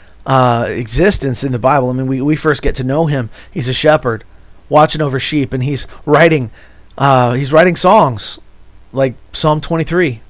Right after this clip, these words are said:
"The Lord is my shepherd, I shall not want." But he never lost sight of that.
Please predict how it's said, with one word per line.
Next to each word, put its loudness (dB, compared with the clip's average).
"The 0
Lord 2
is 0
my -2
shepherd, 0
I -2
shall -4
not -4
want." -6
But 4
he 0
never 4
lost 2
sight 0
of -4
that. -8